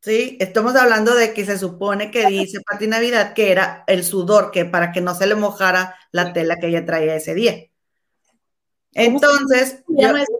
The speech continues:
Speaker 2: comadre?
Speaker 1: ¿Eh?
Speaker 2: ¿Cómo se le llama a ese sudor? O sea, la gente que suda mucho, ¿no sabes?
Speaker 1: No, la verdad. Entonces, fíjense que eso yo lo vi aquí en el Daily Mail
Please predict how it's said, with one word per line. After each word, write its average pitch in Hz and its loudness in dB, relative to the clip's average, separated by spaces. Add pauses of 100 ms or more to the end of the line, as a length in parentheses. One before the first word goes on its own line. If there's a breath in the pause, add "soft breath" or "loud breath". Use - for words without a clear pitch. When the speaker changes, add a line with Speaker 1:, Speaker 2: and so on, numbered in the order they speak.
Speaker 2:
comadre? 320 -2 (480)
Speaker 1:
¿Eh? 277 -4 (320)
Speaker 2:
¿Cómo 208 -2
se 285 4
le 262 6
llama 233 6
a 254 4
ese 254 -4
sudor? 208 -2
O 196 -4
sea, 190 -6
la 180 -2
gente 202 -8
que 220 -20
suda 202 -10
mucho, 202 -14
¿no 196 -16
sabes? 233 -14 (200)
Speaker 1:
No, - -10
la 170 -6
verdad. - -10 (120)
Entonces, 233 0 (500 loud breath)
fíjense 262 2
que 233 -2 (340)
eso 247 4
yo 247 4
lo 233 6
vi 220 2
aquí 220 0
en 220 2
el 220 -2
Daily 208 0
Mail 208 -4